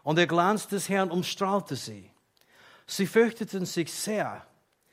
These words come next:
Der Engel aber sagte zu ihnen, "Fürchtet euch nicht, denn ich verkündige euch eine große Freude, die dem ganzen Volk zuteil werden soll. Heute ist euch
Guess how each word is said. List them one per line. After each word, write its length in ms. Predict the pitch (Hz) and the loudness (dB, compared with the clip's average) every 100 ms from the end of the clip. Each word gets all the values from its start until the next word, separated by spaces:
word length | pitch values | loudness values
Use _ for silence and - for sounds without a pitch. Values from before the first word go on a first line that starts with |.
| - - - - | -20 -20 -20 -4
Der 120 | 160 | 0
Engel 220 | 170 247 190 | 4 6 6
aber 220 | 156 147 | 4 0
sagte 460 | - 151 147 147 | 2 2 2 -2
zu 100 | - | -4
ihnen, 220 | 151 156 151 | -2 -2 -2
"Fürchtet 540 | - 185 170 - 165 | 0 0 0 -2 2
euch 300 | 160 156 151 | 4 2 0
nicht, 300 | 160 165 - | -2 -2 0
denn 160 | 170 170 | 0 0
ich 160 | 196 | 0
verkündige 680 | - 190 - 220 220 208 202 | 0 0 2 2 2 2 2
euch 280 | 190 202 196 | 4 2 2
eine 280 | 196 202 196 | 2 4 2
große 680 | 156 185 208 220 220 220 202 | 4 6 6 4 2 0 -2
Freude, 840 | - 202 208 220 208 180 123 107 - _ - - - - | -2 -2 2 4 4 4 2 -4 -18 _ -20 -20 -20 -2
die 100 | 214 | 2
dem 240 | 196 202 156 | 4 4 4
ganzen 640 | 196 214 233 226 - 226 | 4 4 4 0 0 -2
Volk 560 | 160 214 208 165 151 - | 2 4 6 6 2 -4
zuteil 640 | - 190 175 170 156 131 | -4 -4 -2 0 0 2
werden 420 | 143 143 143 139 | 2 2 2 -4
soll. 720 | - - 160 143 117 101 92 92 _ _ _ _ _ _ _ - - | -6 0 2 2 0 -4 -12 -18 _ _ _ _ _ _ _ -20 -2
Heute 460 | - 226 240 233 175 | 4 6 4 2 -2
ist 260 | 160 - | -2 0
euch 400 | 175 160 143 - | 2 2 0 -6